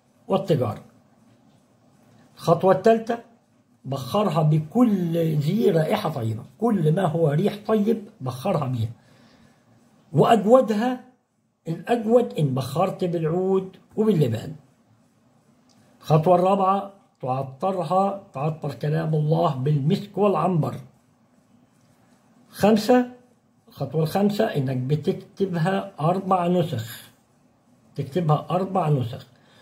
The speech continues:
وتعلق، ما تدفنش، كلام الله ما يدفنش في الأرض،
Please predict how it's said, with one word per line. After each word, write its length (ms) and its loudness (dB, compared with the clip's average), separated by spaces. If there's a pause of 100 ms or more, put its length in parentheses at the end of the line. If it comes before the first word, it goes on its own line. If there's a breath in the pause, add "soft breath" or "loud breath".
(220 soft breath)
وتعلق، 840 0
ما 60 0
تدفنش، 720 -6 (300)
كلام 380 0
الله 300 0
ما 100 2
يدفنش 400 0
في 140 -4
الأرض، 380 0